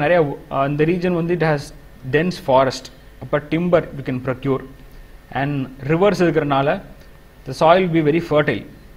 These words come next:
ஏன்னா rivers வந்து when they flood, ரிவர்ல flooding வரும்போது அந்த flood வந்து ரிவரை ச-, ரிவரோட பேங்க்ஸ்ல இருக்க plain ரீஜன்ல it will deposit a lot of sediments and silt. அந்த சில்ட் தான் வந்து will make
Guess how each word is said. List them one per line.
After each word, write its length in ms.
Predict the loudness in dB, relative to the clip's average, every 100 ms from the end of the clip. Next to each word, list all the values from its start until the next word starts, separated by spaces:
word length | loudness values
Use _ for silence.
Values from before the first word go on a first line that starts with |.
| -20 -20 -20 -10
ஏன்னா 140 | -4 -2 0 0
rivers 300 | 4 4 2
வந்து 120 | -2 -2
when 100 | 0 -2
they 80 | -2 0
flood, 200 | 2 2 -2 -16 -8
ரிவர்ல 280 | 0 0 2 0
flooding 320 | -2 0 2
வரும்போது 280 | 2 4 2
அந்த 100 | 0 -2
flood 280 | 0 4 4 4
வந்து 160 | 2 -4 -6 -20 -14 -4
ரிவரை 240 | 2 4 2
ச-, 180 | -2 -2 0
ரிவரோட 280 | 2 2 2 2 4
பேங்க்ஸ்ல 340 | 2 2 -4
இருக்க 160 | -4 -4 -2
plain 260 | 0 2 0
ரீஜன்ல 320 | 0 0 0
it 40 | 0
will 100 | 0 0
deposit 320 | 2 2 2 0
a 20 |
lot 120 | 0 -2
of 40 | -4
sediments 380 | -4 -2 -2 -4
and 80 | -6 -4
silt. 220 | -2 -4 -6 -20 -20 -20 -20 -20 -14 -6
அந்த 180 | -2 -2 -2
சில்ட் 360 | 2 2 2 2 2
தான் 140 | 0 -2 -4
வந்து 200 | -2 -2 0
will 160 | -4 -2
make 160 | -2 -4